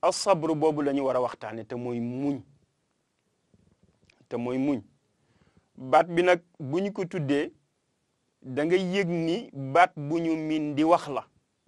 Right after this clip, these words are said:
Waaye ndax la tax ñu naan muñ ma nga fa ba tey wala nekku fa?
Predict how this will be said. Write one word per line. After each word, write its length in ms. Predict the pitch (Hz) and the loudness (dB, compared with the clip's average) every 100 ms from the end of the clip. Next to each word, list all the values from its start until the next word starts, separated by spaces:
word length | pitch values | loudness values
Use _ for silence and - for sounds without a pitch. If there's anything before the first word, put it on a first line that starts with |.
| _ _ _ _ _ _ _ - | _ _ _ _ _ _ _ 0
Waaye 280 | 143 160 185 | 4 4 4
ndax 340 | 190 196 - | 4 2 2
la 180 | 185 190 | 4 4
tax 260 | 190 214 202 | 4 -4 -4
ñu 160 | 180 180 | -2 0
naan 180 | 170 165 165 170 196 | 0 0 -4 -2 0
muñ 240 | 190 175 - _ _ _ _ _ _ - | 0 -2 -8 _ _ _ _ _ _ -10
ma 300 | 139 160 185 | -4 0 4
nga 120 | 180 | 4
fa 140 | 170 156 | 2 2
ba 140 | 151 | 2
tey 140 | 160 139 | 2 0
wala 200 | 135 123 | -2 -2
nekku 300 | 120 - | -6 -10
fa? 120 | - | -18